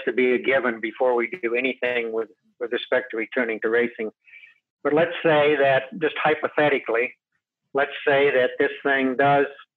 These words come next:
resolve more quickly, or that it sort of blows over more quickly than a lot of the public health experts expect at this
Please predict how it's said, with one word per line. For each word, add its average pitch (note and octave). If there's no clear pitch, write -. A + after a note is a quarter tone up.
resolve B2+
more B2
quickly, C3
or A#2+
that A2+
it A#2+
sort C3
of A2+
blows B2+
over B2+
more A#2+
quickly C3
than A#2+
a A#2+
lot B2
of A#2+
the A2+
public A#2+
health B2+
experts -
expect -
at A2
this C3